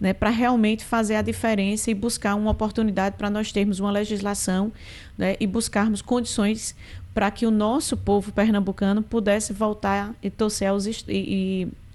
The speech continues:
e, ir aos estádios e torcer com segurança. E aí nós ouvimos as torcidas organizadas, né, do Náutico, do Sport, do Santa Cruz,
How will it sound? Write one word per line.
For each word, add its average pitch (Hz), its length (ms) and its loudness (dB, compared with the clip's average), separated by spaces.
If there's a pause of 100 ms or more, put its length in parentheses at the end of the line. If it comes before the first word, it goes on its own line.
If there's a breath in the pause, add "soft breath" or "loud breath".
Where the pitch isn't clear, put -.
(140)
e, 196 100 0
ir 202 40 6
aos 202 220 2
estádios 196 560 0
e 208 40 -2
torcer 220 380 0
com 220 100 0
segurança. 214 600 2 (560 loud breath)
E 202 100 0
aí 196 140 4
nós 202 180 2
ouvimos 185 580 2 (260 loud breath)
as - 180 -4
torcidas 196 420 2
organizadas, 175 920 2 (160)
né, 160 140 2
do 180 180 2
Náutico, 170 680 2
do 180 380 2
Sport, 175 840 2
do 165 160 -2
Santa 175 380 2
Cruz, 170 680 0